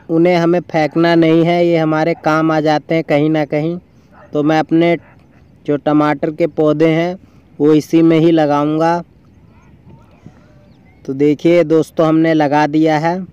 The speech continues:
दोस्तों, अभी मेरे पे जगह बहुत कम है, मैं देखूंगा तो और भी किसी गमले में मैं ये टमाटर के पौधे लगाऊंगा। फ़िलहाल के लिए मैं आपको इस वीडियो में दिखा रहा हूँ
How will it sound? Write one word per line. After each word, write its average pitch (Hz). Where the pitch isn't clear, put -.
दोस्तों, 156
अभी 185
मेरे 190
पे 190
जगह 165
बहुत 156
कम 165
है, 180
मैं 156
देखूंगा 175
तो 170
और 160
भी 170
किसी 160
गमले 156
में 170
मैं 170
ये 170
टमाटर 151
के 165
पौधे 151
लगाऊंगा। 151
फ़िलहाल 151
के 175
लिए 180
मैं 151
आपको 165
इस 165
वीडियो 156
में 170
दिखा 151
रहा 165
हूँ 185